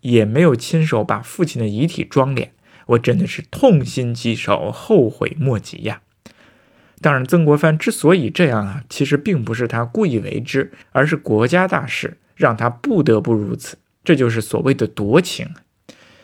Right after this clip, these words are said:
可是他又细想以来呀，国家大事自己又真的做好了吗？他说：“军营数载，有过多而功寡，在国为一毫无补之人，在家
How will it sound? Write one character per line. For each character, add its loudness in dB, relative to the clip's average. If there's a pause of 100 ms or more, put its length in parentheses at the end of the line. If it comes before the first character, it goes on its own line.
(220)
可 4
是 2
他 -2
又 4
细 0
想 -2
以 -2
来 -2
呀， -2 (320)
国 6
家 0
大 -2
事 -4
自 0
己 -2
又 4
真 4
的 4
做 2
好 -4
了 -4
吗？ 2 (340)
他 0
说 2 (400)
：“军 2
营 0
数 -2
载， -4 (220)
有 4
过 4
多 2
而 4
功 2
寡， 0 (280)
在 4
国 2
为 4
一 2
毫 2
无 4
补 -6
之 2
人， -2 (260)
在 0
家 -2